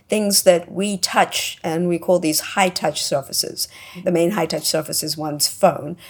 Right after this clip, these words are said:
and we touch our phones many, many times a day. The other is computers. We are so used to electronics in our world. Keyboards, that's a place that lots of people are touching.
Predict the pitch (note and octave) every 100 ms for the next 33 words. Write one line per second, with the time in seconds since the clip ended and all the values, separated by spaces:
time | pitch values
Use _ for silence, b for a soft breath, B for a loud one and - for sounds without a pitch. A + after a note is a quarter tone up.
0 | B B - F3+ F3 F3+ E3+ - E3+ -
1 | F3+ E3+ E3+ D#3 - F3 E3+ E3 D#3+ D#3
2 | F#3+ D3 D3 C#3 - - D3 C#3 F2 D#3
3 | B B B - E3 - F3+ G3 F#3+ F3
4 | E3+ - - - F#3 C#4+ C#4+ C3 C#3 -
5 | - E3 E3 - - F#3+ F3+ F3 F3 -
6 | E3 D3 D3+ - F3+ F3 E3 - D3 D3
7 | C#3+ D3+ D#3 D3+ D#3 B B B - A3+
8 | G#3+ F#3 D3+ C#3+ - A3 - D3 - F3
9 | F#3+ F3+ - - B2+ D3 - - F#3 F3
10 | D#3 D3+ - G3 G3+ - G2